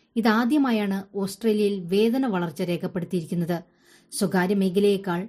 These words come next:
പൊതുമേഖലയിലാണ് വേതന വളർച്ച കൂടുതലെന്നും റിപ്പോർട്ടിൽ പറയുന്നു. കണക്കുകൾ പ്രകാരം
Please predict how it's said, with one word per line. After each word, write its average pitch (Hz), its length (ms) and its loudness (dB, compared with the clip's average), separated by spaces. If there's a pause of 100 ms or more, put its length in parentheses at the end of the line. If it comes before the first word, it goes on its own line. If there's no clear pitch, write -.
(300)
പൊതുമേഖലയിലാണ് 247 840 2
വേതന 220 380 2
വളർച്ച 233 300 -2
കൂടുതലെന്നും 220 760 -2
റിപ്പോർട്ടിൽ 180 460 -2
പറയുന്നു. 170 360 0 (600)
കണക്കുകൾ 190 380 0
പ്രകാരം 180 540 -2